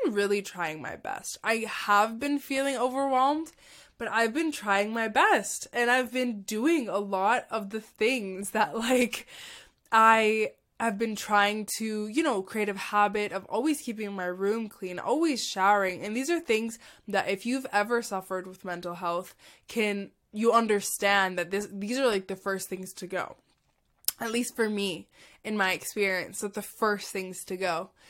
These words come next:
Um, and I've been making little times in my week where I highlight it in my calendar as pink,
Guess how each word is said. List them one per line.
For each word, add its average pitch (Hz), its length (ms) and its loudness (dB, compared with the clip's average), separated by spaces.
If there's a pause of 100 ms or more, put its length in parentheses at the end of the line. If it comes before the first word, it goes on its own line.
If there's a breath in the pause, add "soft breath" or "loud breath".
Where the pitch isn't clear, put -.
(420 loud breath)
Um, 202 580 4 (380)
and 233 160 2
I've 226 380 4
been 226 400 6
making 233 440 -2
little 240 180 4
times 220 480 -2
in 220 120 0
my 214 160 0
week 214 500 -4
where 202 420 2
I 202 100 6
highlight 226 500 2
it 240 240 2
in 214 180 -2
my 196 160 0
calendar 196 640 -2
as 180 180 -2
pink, 262 520 -6